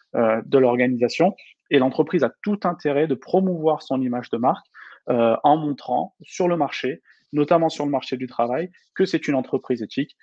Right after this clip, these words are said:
c'est une entreprise qui paye équitablement les femmes comme les hommes, qui ne fait pas de discrimination, et cetera. Donc, ça a un premier bénéfice qui permet donc de mettre en place des plans d'action concrets, et un deuxième bénéfice qui a, euh, qui rapporte, euh,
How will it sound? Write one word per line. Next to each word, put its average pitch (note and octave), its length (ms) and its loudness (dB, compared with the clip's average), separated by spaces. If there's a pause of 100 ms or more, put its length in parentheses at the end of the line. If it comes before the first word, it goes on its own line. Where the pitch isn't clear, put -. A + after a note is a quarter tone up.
(220)
c'est - 200 0
une F#3 120 2
entreprise C#3+ 440 0
qui - 120 -10
paye B2 220 2
équitablement B2 680 -2
les D3+ 140 2
femmes B2+ 360 4
comme B2+ 200 4
les A#2 180 2
hommes, D3+ 220 2 (280)
qui - 140 2
ne F3 120 6
fait D3+ 120 2
pas C3 140 4
de C3+ 100 0
discrimination, B2+ 540 -2
et D#3 80 0
cetera. G#2+ 400 -2
Donc, A#2 180 -4 (340)
ça G3 320 4
a G#3 60 6
un F#3+ 60 2
premier F3 320 0
bénéfice E3 580 -2
qui - 100 -6
permet B2+ 280 2
donc C3+ 220 -2
de B2 80 -4
mettre A#2 260 -2
en A#2+ 60 2
place A#2+ 220 2
des A#2 100 -2
plans A2+ 180 -2
d'action G#2 360 -8 (120)
concrets, F3+ 500 0 (380)
et D3 80 6
un C3 100 8
deuxième D3+ 320 6
bénéfice B2+ 540 2
qui - 180 -2
a, C3 320 2
euh, G2+ 220 -6
qui - 120 -4
rapporte, C3 460 -2
euh, A#2 120 0